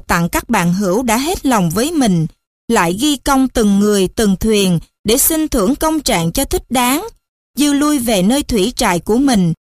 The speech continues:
mở tiệc khoản đãi Viên Trung Sứ và các tướng. Trong bữa tiệc, Viên Trung Sứ hết sức vui vẻ, nâng bát rượu lên mà nói, "Làm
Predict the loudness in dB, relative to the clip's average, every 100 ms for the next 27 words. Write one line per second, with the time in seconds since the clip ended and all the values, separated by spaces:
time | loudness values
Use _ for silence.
0 | _ _ 0 0 0 -2 -2 -2 0 2
1 | 2 0 0 0 -2 -2 -2 -2 0 0
2 | 0 -2 -2 -2 -2 -2 -6 -4 -2 0
3 | 0 -6 -16 _ _ _ 0 2 2 -2
4 | -2 -2 -2 _ _ _ -2 0 2 2
5 | 2 2 0 0 -2 -2 0 -2 -4 -2
6 | -2 -2 -2 0 -2 -6 _ -2 0 2
7 | 0 -2 -2 0 2 2 0 2 0 0
8 | 0 0 -2 -4 -14 _ _ -2 0 0